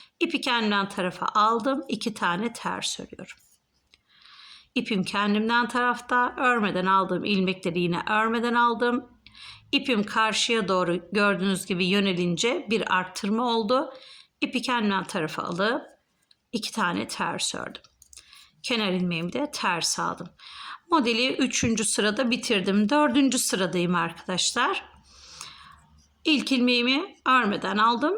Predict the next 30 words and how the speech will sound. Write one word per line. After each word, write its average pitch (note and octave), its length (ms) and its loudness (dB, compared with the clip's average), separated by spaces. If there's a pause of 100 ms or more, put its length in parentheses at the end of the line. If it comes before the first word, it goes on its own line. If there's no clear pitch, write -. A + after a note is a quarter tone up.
Bir G#4 160 4
kere C4 280 2
daha A#3 220 4
burada G3 320 0
arttıracağız. G3 960 0
İlk D4+ 180 0
ilmeğimi C#4+ 360 4
örmeden C#4 440 4
aldım. C4+ 440 4
İki C#4 240 0
tane A3+ 420 2
düz G#3 240 0
ördüm. G#3+ 540 -2
İpi B3+ 260 -2
kendimden G#3 560 0
tarafa A3+ 420 0
aldım. B3+ 640 4
Dıştan B3 480 2
içeriye G#3+ 560 0
doğru G3+ 460 2
bu A3 240 2
arttırdım G#3 800 2 (400)
ve G#3+ 120 0
örmeden G#3+ 440 2
aldığım G3+ 420 4
ilmeklerin G3+ 720 0 (320)
hepsini G#3 500 0
yine F3+ 260 0
örmeden G#3 520 2
aldım. G#3 520 2